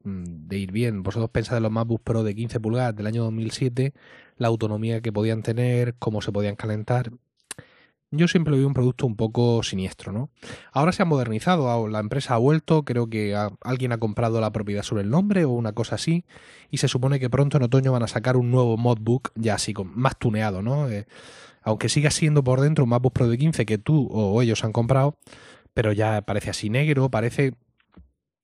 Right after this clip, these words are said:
parece como un tablet, ¿no? Hecho ya por alguien, por un fabrica-, fabricante aparte. No, no parece algo que se limite a coger un hardware que ya existe y ponerle dos remaches.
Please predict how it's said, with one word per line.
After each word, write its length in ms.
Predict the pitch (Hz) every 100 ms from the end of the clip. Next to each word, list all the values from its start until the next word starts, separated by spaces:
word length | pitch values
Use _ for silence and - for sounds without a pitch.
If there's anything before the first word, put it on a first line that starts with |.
| -
parece 240 | - 175 214
como 200 | 175 160
un 160 | 151
tablet, 340 | 127 113 104 101
¿no? 240 | 127 180
Hecho 260 | 123 - 117
ya 220 | 110 110
por 140 | 113
alguien, 300 | 110 101 98
por 120 | 104 120
un 80 |
fabrica-, 520 | 113 113 110 107 92 101 - 120
fabricante 480 | - 113 113 120 113
aparte. 380 | 104 107 - 104
No, 280 | 113 110 - - - -
no 180 | 147 165
parece 400 | 170 151 147 156
algo 240 | 143 147 139
que 80 |
se 100 | -
limite 280 | 117 113 127
a 60 | 120
coger 260 | 113 123
un 100 | 117
hardware 480 | 107 - 113 107 107
que 160 | - 101
ya 80 | 104
existe 460 | - 110 - 117
y 240 | 95 90 _ _ _ _ -
ponerle 240 | 107 104
dos 160 | 101 98
remaches. 560 | 98 90 - - -